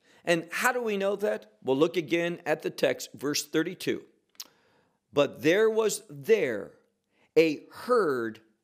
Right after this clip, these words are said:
of swines," pigs, in other words. "And this was a large herd of swine,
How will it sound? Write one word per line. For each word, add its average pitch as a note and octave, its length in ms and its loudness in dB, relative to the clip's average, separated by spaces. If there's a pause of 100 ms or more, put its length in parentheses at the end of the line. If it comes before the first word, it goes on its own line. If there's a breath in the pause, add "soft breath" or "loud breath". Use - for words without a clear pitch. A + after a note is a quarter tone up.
(160)
of A#2+ 420 0 (360)
swines," - 920 -4 (260)
pigs, A3 480 -2 (140)
in C3 140 -2
other A#2 220 0
words. - 720 -10 (560 loud breath)
"And E3 240 0
this F3 280 2
was G3+ 420 0
a E3 360 2
large G#3+ 880 0
herd B2 600 -4 (220)
of B2 180 0
swine, A2 580 -2